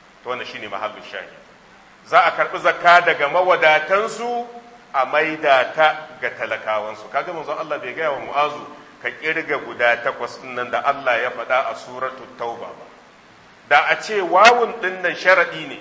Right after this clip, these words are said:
babu shakka manzon Allah zai ce mu Mu'azu dan Jabal, "Kana dai da suratul Tauba, ka tuna aya ta sittin, to ka kirga waɗannan guda takwas da Allah ya kirga su za a ba mu zakka."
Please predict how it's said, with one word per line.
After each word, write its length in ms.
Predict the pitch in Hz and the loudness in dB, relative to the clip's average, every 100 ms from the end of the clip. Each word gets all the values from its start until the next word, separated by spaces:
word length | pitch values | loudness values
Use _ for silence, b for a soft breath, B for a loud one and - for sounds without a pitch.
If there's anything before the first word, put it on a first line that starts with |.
| - | -10
babu 220 | - 185 147 | -2 -2 0
shakka 260 | 160 170 | -6 -4
manzon 220 | 139 131 151 | -4 -2 -4
Allah 200 | 156 143 | -2 -4
zai 120 | 143 | -4
ce 120 | 147 | -8
mu 120 | 139 127 | -8 -8
Mu'azu 340 | 131 139 131 | -6 -6 -8
dan 80 | 127 | -10
Jabal, 240 | 127 117 87 - - | -8 -8 -10 -14 -2
"Kana 240 | 156 147 | 0 0
dai 160 | 131 135 | 0 -4
da 80 | 123 | -6
suratul 480 | 123 127 123 117 - | -8 -8 -8 -12 -10
Tauba, 300 | 113 107 90 - - | -8 -8 -12 -12 -8
ka 140 | - 135 | 2 2
tuna 220 | - 135 | 2 2
aya 220 | 135 127 | 4 4
ta 80 | 131 | 0
sittin, 340 | 123 117 151 127 - - - | -10 -10 -10 -10 -14 -20 -16
to 140 | 131 | -14
ka 120 | - 123 | -10 -10
kirga 400 | 139 143 139 127 | -6 -6 -2 -2
waɗannan 500 | 143 135 120 123 120 | -2 -4 -4 -6 -6
guda 280 | 113 110 110 | -6 -4 -2
takwas 260 | 185 185 165 | -2 -2 -2
da 140 | 151 | -4
Allah 200 | 143 139 | -2 -2
ya 60 | 123 | -4
kirga 260 | 131 123 113 | -4 -8 -8
su 120 | 131 | -6
za 120 | 147 131 | -4 -2
a 40 | |
ba 140 | 123 | -2
mu 80 | 113 | -4
zakka." 320 | 104 98 107 | -6 -4 -6